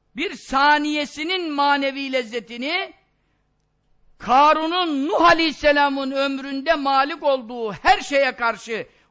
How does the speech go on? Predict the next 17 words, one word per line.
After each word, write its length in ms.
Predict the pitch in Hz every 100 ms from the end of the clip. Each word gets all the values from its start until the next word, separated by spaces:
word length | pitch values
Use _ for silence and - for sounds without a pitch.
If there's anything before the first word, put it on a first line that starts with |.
| -
o 140 | 349 427 349
lezzeti, 540 | 330 262 277 269 254
saniyeyi 680 | - 254 262 294 302 320 403
satacak 500 | - - 285 254 247
olsam 480 | 240 233 330 359 - _
aldanmış 600 | 226 214 202 196 196 -
biri 160 | 160 139
olurum. 340 | 123 123 - _ _ _ _ _ _ -
Aldanmış 580 | 156 185 202 196 208 -
biri 120 | 123
olurum. 280 | 117 113 _ _ _ _ _ _ _ _ _ _ _ _ _ _ _ _ _ _ _ _
Çünkü 400 | - 202 196 147 _ _ _ -
Allah 340 | 185 240 240
dostlarının 640 | 233 208 208 220 254 208 208
öyle 260 | 226 240
lezzetleri 560 | 185 170 185 185 170 175
var. 200 | 147